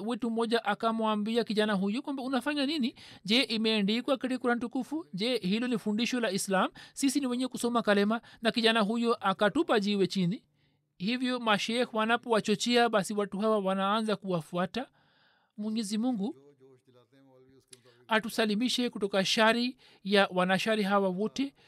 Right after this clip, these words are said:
na atujalie sote ya kwamba sisi katika mwezi huu wa Ramadhan, hata baadaye vile vile, tuwe wenye kuelewa na kujifunza na kuifuata Qur'ani tukufu.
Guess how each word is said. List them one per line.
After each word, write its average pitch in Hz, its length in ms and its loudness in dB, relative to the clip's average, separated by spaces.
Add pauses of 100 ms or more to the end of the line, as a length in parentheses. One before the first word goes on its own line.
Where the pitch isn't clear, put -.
(220)
na 220 160 -2
atujalie 220 880 4 (120)
sote 269 480 -2 (340)
ya 208 160 4
kwamba 214 480 0 (220)
sisi 226 340 -4
katika 214 300 -4
mwezi 202 280 0
huu 220 140 -2
wa 202 80 2
Ramadhan, 196 540 2
hata 196 260 0
baadaye 185 480 0
vile 175 260 0
vile, 226 340 -2 (420)
tuwe 226 340 4
wenye 190 360 -2
kuelewa 208 680 0
na 185 140 -2
kujifunza 196 920 -2
na 180 160 -2
kuifuata 185 800 -2
Qur'ani 180 260 -2
tukufu. 202 500 -6